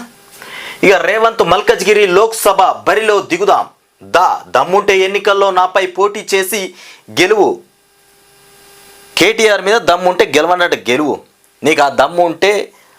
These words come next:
ఆ పవర్ ఉంటే, కాంగ్రెస్ పార్టీల, కాంగ్రెస్ పార్టీ మీద ప్రజలకు అభిమానమే ఉంటే already అయిపోయింది. ఇక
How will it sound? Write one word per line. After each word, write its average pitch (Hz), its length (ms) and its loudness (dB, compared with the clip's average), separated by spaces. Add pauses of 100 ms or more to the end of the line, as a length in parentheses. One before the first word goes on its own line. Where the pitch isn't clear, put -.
(120)
ఆ - 100 2
పవర్ 170 420 0
ఉంటే, 190 500 -2 (760)
కాంగ్రెస్ 175 460 0
పార్టీల, 170 580 0
కాంగ్రెస్ 175 360 -2
పార్టీ 165 200 0
మీద 170 160 0
ప్రజలకు 160 480 0
అభిమానమే 175 500 -2
ఉంటే 147 600 -6 (560)
already 185 240 0
అయిపోయింది. 160 520 0
ఇక 101 100 -8